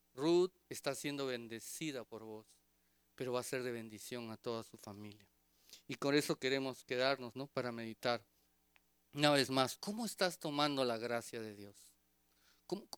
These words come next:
realmente la gracia de Dios la tienes en tu vida, la entiendes y,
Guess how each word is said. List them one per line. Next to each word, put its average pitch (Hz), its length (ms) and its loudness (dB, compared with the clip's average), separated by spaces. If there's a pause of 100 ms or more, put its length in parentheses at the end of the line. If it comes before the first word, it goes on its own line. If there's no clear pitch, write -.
realmente 220 600 6
la 208 100 6
gracia 185 360 4
de 170 80 6
Dios 170 400 2 (580)
la 135 160 -4
tienes 175 460 2
en 165 100 0
tu 151 160 -6
vida, 160 380 2
la 151 140 4
entiendes 175 920 2 (400)
y, 156 280 2